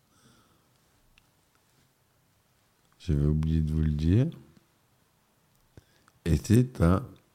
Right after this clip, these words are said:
bon film. Enfin, pour mille neuf cent cinquante et un,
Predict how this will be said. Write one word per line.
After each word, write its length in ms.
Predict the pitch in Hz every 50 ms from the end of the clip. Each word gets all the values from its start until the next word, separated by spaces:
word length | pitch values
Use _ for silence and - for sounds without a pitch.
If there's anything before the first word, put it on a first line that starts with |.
| _ _ _ _ _
bon 320 | - 80 80 80 80 80 76
film. 720 | 73 - - - 80 78 76 73 73 71 71 69 67 67 65 - - _ _ _ _ _ -
Enfin, 380 | - 64 - - 67 67 65 65 65
pour 220 | - 71 65 64
mille 220 | 71 73 71 71 71
neuf 100 | 69 -
cent 180 | - - 67
cinquante 560 | 62 65 65 55 53 - 65 65 60 - -
et 60 | 73 71
un, 260 | 71 76 87 107